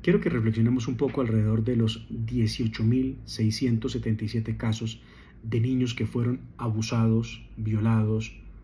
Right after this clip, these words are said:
asesinados, torturados, secuestrados por los terroristas de las farc. Seis de ellos puntualmente, que según ha dicho la jep, tuvieron la responsabilidad de haber evitado que ocurriera. Más o menos plantea la jep un absurdo,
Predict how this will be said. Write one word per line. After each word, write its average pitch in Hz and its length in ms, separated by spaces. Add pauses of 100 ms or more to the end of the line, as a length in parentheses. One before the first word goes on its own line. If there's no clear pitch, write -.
(160)
asesinados, 113 1000
torturados, 110 760 (260)
secuestrados 110 920 (260)
por 135 180
los 113 160
terroristas 117 520
de 113 80
las 104 160
farc. 107 300 (680)
Seis 170 400
de 165 140
ellos 123 220
puntualmente, 120 680 (420)
que 110 100
según 113 280
ha 131 40
dicho 139 240
la 139 120
jep, 175 220 (640)
tuvieron 143 340
la 151 100
responsabilidad 123 920
de 131 160
haber 127 220
evitado 123 420
que 117 80
ocurriera. 127 500 (580)
Más 110 240
o 127 40
menos 131 240
plantea 127 460
la 127 100
jep 156 340
un 113 80
absurdo, 120 540